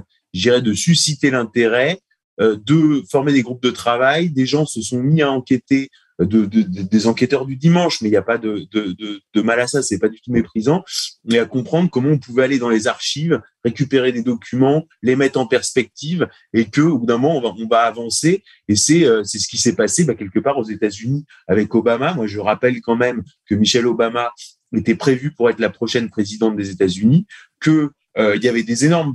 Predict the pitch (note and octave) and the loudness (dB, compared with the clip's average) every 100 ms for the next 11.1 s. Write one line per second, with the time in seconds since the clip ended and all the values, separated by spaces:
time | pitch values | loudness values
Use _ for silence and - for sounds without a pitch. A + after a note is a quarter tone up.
0 | - - D#3+ C#3 A#2 G#2+ A#2+ G#2+ G#2+ - | -8 -4 0 2 2 2 0 0 -2 -4
1 | A2 G2 G2+ A#2 D#3 F3 A2 G#2 G#2+ G#2+ | -2 0 2 2 2 2 0 -2 -2 2
2 | E3 D#3+ C3+ - D3 B2+ A2+ A2+ A2+ G#2+ | 2 2 -4 -4 0 2 2 0 0 0
3 | G#2 A#2 A#2 - G#2 G2 G#2+ B2 E3 - | -2 -8 -6 -2 0 2 2 2 0 -4
4 | _ _ C3+ - D3+ D3+ D3 D#3 D3 C3+ | _ _ -2 2 4 4 2 -2 -4 -8
5 | _ _ _ _ _ _ - - A#2+ C3+ | _ _ _ _ _ _ -10 0 2 4
6 | D3 C#3+ D3+ D3 C3+ B2 - A#2 C3+ A#2+ | 2 0 0 0 0 -2 0 2 4 4
7 | A2 - - A2+ - - A#2 G#2 G2 C3+ | 0 -2 -4 -4 -4 -10 -2 0 0 0
8 | D3+ G#2 G2+ B2 B2+ - B2+ - - - | 0 0 0 -2 -4 -8 -10 -14 -20 -6
9 | A2 G#2+ G#2+ A2 G2+ A#2 - C3+ C3+ - | -2 -2 -2 -2 0 -2 -2 0 0 -2
10 | F#2 F#2 G2+ A#2 A#2 A2 G#2+ G2+ - B2 | -6 -4 -2 0 0 -2 -2 -4 -2 -2